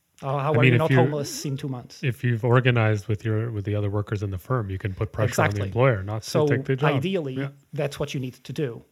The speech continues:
Speaker 2: Yeah.
Speaker 1: Organize the workers in the workplace.
Speaker 2: Yeah.
Speaker 1: Um, but if you're looking for a job, uh, and this, this is, like, a, a worker
Speaker 2: It's,
Speaker 1: needs
Speaker 2: it's
Speaker 1: to
Speaker 2: really
Speaker 1: figure
Speaker 2: like,
Speaker 1: that,
Speaker 2: do you, do
Speaker 1: that
Speaker 2: you want,
Speaker 1: situation.
Speaker 2: do
Speaker 1: What,
Speaker 2: you
Speaker 1: where
Speaker 2: want the firm, do you want the firm to do the project without you or not do the project?
Speaker 1: Right.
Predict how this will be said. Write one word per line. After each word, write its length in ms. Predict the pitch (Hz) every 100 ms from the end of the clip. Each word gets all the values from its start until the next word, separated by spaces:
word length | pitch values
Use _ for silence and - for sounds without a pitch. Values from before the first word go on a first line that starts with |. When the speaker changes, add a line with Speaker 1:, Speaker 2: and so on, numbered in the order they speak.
| -
Speaker 2:
Yeah. 80 | 131
Speaker 1:
Organize 400 | 139 131 127 113
the 80 | 131
workers 420 | 131 131 139 120
in 100 | 117
the 60 |
workplace. 680 | 120 123 - 202 208 - - _ _ -
Speaker 2:
Yeah. 120 | 123 - _ _
Speaker 1:
Um, 580 | 147 135 123 117 117 123 _ -
but 140 | 156
if 100 | 160
you're 120 | 160
looking 280 | 151 151 147
for 200 | 139 139
a 60 | 120
job, 460 | 139 185 143 143 -
uh, 160 | 170 180
and 100 | 175
this, 140 | 226
this 200 | 190 226
is, 140 | 269 - _ _ _ -
like, 220 | - - - - - -
a, 60 | 185
a 20 |
worker 260 | 240 269
Speaker 2:
It's, 100 | 247
Speaker 1:
needs 140 | - 254
Speaker 2:
it's 120 | -
Speaker 1:
to 60 | 185
Speaker 2:
really 140 | 208
Speaker 1:
figure 180 | 165 143
Speaker 2:
like, 120 | 110
Speaker 1:
that, 0 |
Speaker 2:
do 140 | 127
you, 60 | 170 156
do 60 | 120
Speaker 1:
that 60 | 127
Speaker 2:
you 40 |
want, 100 | 123 143
Speaker 1:
situation. 380 | 170 170 160
Speaker 2:
do 60 | 147
Speaker 1:
What, 120 | 165
Speaker 2:
you 60 | 190
Speaker 1:
where 140 | 127
Speaker 2:
want 100 | 151
the 80 | 180
firm, 440 | 139 - 143 143 151
do 80 | 117
you 80 | 120
want 180 | 160
the 80 | 156
firm 520 | - 135 123 120 127 139 _
to 100 | -
do 260 | 107 113 123
the 80 | 147
project 540 | - 156 147 160 156
without 280 | 117 123 123
you 320 | 151 165 180 - -
or 100 | 117
not 220 | 113 110
do 80 | 98
the 80 |
project? 580 | 101 110 95 120 143 - _ -
Speaker 1:
Right. 240 | 147 120